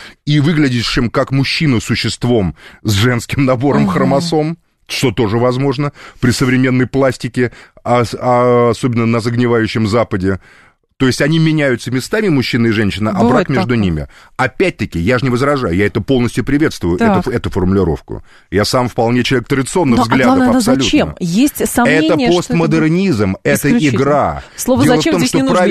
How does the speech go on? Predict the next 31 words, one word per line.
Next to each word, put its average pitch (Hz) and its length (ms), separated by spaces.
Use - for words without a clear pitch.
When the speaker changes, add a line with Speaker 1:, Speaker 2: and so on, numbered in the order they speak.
Speaker 1:
правящие - 200
Speaker 2:
поняла. 185 180
Speaker 1:
элиты, 226 360
Speaker 2:
<laughs> - 20
Speaker 1:
правящие 160 760
элиты 156 340
реально 151 420
Speaker 2:
Так. 156 80
Speaker 1:
ни 123 60
во 135 140
что - 160
не 143 160
верят. 123 300
Они 113 200
верят 120 200
только 110 260
в 92 40
власть 139 440
и 127 80
в - 60
силу 131 320
государства. 123 800
А 196 60
Speaker 2:
Мгм. 208 120
Speaker 1:
всем 165 240
остальным 185 420
они 190 160
предлагают 180 560
пространство 180 580
интерпретации, 160 760
бесконечное 127 800